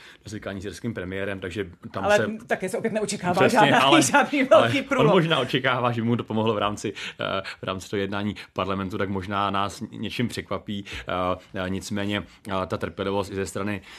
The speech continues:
Speaker 1: Evropské unie, eh, zejména teda třeba Francie, už vyprchává.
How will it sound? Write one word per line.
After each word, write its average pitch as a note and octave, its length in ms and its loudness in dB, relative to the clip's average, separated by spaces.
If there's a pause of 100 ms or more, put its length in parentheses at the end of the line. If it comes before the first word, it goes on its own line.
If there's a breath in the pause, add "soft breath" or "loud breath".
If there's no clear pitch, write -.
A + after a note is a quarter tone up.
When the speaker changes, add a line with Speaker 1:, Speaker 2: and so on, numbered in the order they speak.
(100)
Speaker 1:
Evropské G2+ 600 -6
unie, G2 640 -4
eh, F#2 240 -10
zejména F#2 400 -6
teda F#2+ 200 -8
třeba F#2+ 320 -6 (440 loud breath)
Francie, G#2 440 -2
už G2+ 200 -2
vyprchává. F#2+ 840 -2